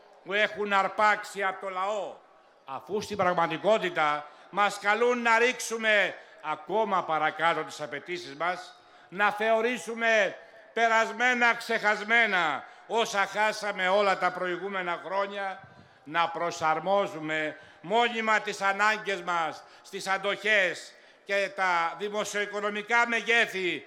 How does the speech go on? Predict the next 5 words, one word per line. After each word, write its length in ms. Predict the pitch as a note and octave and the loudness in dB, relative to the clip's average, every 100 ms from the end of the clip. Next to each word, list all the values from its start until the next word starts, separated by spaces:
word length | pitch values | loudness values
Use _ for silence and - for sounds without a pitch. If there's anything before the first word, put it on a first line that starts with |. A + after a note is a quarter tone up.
| - - | -18 -18
της 160 | - G#3 | -10 -2
καπιταλιστικής 880 | G#3 G3+ G3+ F#3+ F#3 F#3+ F#3 G3+ - | 0 2 2 0 0 -6 -2 -2 -2
οικονομίας. 680 | - F3 D#3+ F#3+ E3 A#2+ - - _ _ _ _ _ _ _ - | -6 -6 -4 -2 -2 -2 -8 -20 _ _ _ _ _ _ _ -6
Να 200 | F#3 F#3 | -4 0
παρουσιάζουν 1200 | F#3+ G3 F#3+ G3 A3+ A#3+ A3+ F#3+ G3 D#3+ B2+ | 0 0 -2 0 4 6 4 2 -2 -4 -8